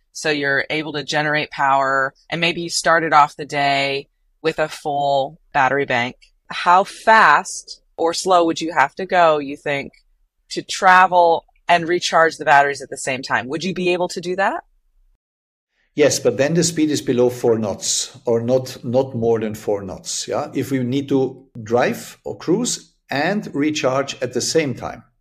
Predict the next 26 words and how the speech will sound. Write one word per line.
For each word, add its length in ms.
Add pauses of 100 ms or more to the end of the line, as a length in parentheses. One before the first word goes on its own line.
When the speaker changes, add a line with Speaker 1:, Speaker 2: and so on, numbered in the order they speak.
(220)
Speaker 2:
And 160
I 100
think 260
we 100
are 60
the 140
only 200
boat 320
in 120
the 100
world 260
that 160
can 240
do 180
that, 320 (140)
drive 480
and 220
recharge 560
at 100
the 80
same 320
time 260
at 120
such 260
a 40
speed. 360